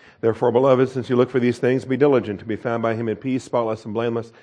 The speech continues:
and grow in the grace and knowledge of our Lord and Savior Jesus Christ. Our growth comes through the Scriptures. We are in Philippians chapter one, looking at the abounding love prayer request in verse nine. That leads us then to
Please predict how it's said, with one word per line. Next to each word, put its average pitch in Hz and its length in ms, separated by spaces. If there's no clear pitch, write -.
and 107 120
grow 117 200
in 117 60
the 113 80
grace 117 280
and 117 80
knowledge 117 300
of 107 60
our 113 60
Lord 113 200
and 107 80
Savior 113 340
Jesus 107 380
Christ. 117 440
Our 113 80
growth 127 260
comes 123 260
through 123 140
the 107 80
Scriptures. 175 440
We 120 160
are 127 200
in 131 180
Philippians 135 580
chapter 135 460
one, 139 360
looking 127 320
at 123 140
the 127 100
abounding 127 580
love 135 420
prayer 147 200
request 143 520
in 123 140
verse 131 320
nine. 135 500
That 123 160
leads 120 260
us 123 220
then 123 320
to 120 420